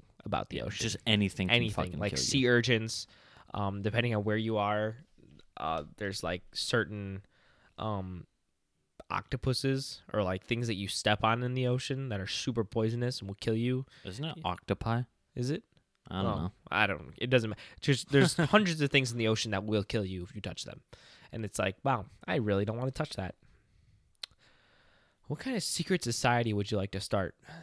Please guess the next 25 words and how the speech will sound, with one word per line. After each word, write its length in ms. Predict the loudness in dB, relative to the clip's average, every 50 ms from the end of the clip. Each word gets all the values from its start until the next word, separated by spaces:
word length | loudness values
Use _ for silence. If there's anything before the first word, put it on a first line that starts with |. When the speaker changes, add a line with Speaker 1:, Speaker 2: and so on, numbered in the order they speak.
| -20 -20 _ _ _ _ _ _ _ _ _ _ _ _ _ _ _ _ _ _ -6
Speaker 2:
Oh, 540 | -4 -2 0 0 0 0 -2 -2 -2 -4 -6 _ _ _ _ _ _ _ _ _ _ _ -20 _ _ -20 -10 -2
um, 600 | 2 4 6 6 6 6 4 4 4 2 -2 -4 _ _ _ _ _ _ _ _ _ _ _ _ _ _ _ _ _ _ _ _ _ _ _ _ _ _ _ _ _ _ _ _ _ _ _ _ _ _ _ _ _ _ _ _ _ _ _ _ _ _ _ _ _ _ _ _ _
well, 560 | -8 -4 -2 0 0 2 2 2 0 -2 -4 -10 _ _ _ _ _ _ _ _ _ _ _ _ _ _ _ -20 -20 _ _ _ _ _ _ _ _ _ _ _ _ _ _ _ _ _ _ _ _ _ _ _ _ _ _ _ -10
uh, 220 | -8 -8 -8 -8 -10 -2 2
do 80 | 2 4
I 60 | 4
have 140 | 4 4 6
to, 100 | 6 6
like, 220 | 6 4 0 -2
come 220 | -4 -2 0 2
up 140 | 2 0 2
with 140 | 0 0 0
a 80 | 0 -4
name 400 | -2 -4 -6 -6 -4 -4 -4 -6
for 240 | -6 -8 -8 -6
it? 140 | -6 -8 -8 -10 -10 -8
Speaker 1:
If 120 | -6 -2 0
you 100 | 0 0
want, 460 | 0 0 -2 -2 -2 -2 -4 -6 -6
you 140 | -8 -6 -4
can 100 | -2 0
do 80 | 0
whatever 260 | 2 2 2 0 0 -2
you 140 | -2 -4
want. 320 | -4 -4 -4 -6 -6 -10